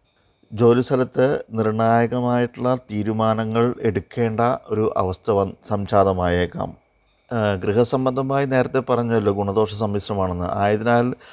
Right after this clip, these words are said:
വളരെയധികം, ആ, ശ്രദ്ധിക്കേണ്ട കാര്യം, അതായത് വാക്കുതർക്കങ്ങൾ ഒന്നും ഇല്ലാതെ പരമാവധി പോകുവാൻ ശ്രദ്ധിക്കുക.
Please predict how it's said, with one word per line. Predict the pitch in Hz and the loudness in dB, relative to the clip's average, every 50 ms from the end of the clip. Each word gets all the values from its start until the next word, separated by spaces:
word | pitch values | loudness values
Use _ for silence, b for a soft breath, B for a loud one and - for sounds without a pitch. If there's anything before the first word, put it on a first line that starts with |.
| B B B - | B B B -4
വളരെയധികം, | 95 95 101 107 117 117 120 113 120 113 117 117 117 120 123 - - _ _ _ _ _ _ _ _ _ _ _ _ 113 | 0 2 6 6 6 6 6 4 0 0 0 0 0 -2 -6 -10 -14 _ _ _ _ _ _ _ _ _ _ _ _ -4
ആ, | 104 98 101 104 | -2 -2 -2 -2
ശ്രദ്ധിക്കേണ്ട | 101 - - 123 117 101 95 120 - - 135 127 123 135 | -4 -2 0 0 0 2 0 -2 0 0 0 2 2 4
കാര്യം, | 123 127 120 120 113 117 120 120 120 - - _ _ - | 4 6 4 4 4 2 0 0 -4 -6 -10 _ _ -2
അതായത് | 110 110 117 120 120 123 | 2 4 4 4 4 2
വാക്കുതർക്കങ്ങൾ | 117 117 113 110 - - - 123 123 127 117 113 - 135 127 123 127 127 127 135 - - _ - | 2 4 2 2 2 -2 -2 2 2 2 2 2 -2 -4 -2 0 0 0 0 -2 -4 -8 _ -8
ഒന്നും | 113 110 113 120 120 127 127 - _ - | -6 -4 -2 -2 -4 -4 -6 -10 _ -6
ഇല്ലാതെ | 110 104 107 107 110 113 107 113 113 110 117 113 - b b b b _ _ - | -4 -2 2 2 2 4 4 4 4 4 2 0 -2 b b b b _ _ -2
പരമാവധി | 110 107 104 107 110 107 110 110 110 113 107 - | 0 0 0 0 0 0 2 2 2 0 -2 -2
പോകുവാൻ | 117 101 98 95 101 101 101 98 | -2 -2 0 2 0 0 0 -2
ശ്രദ്ധിക്കുക. | - - 104 85 90 90 80 - 104 - - - | -4 -4 -4 -4 -4 -8 -8 -6 -6 -6 -6 -10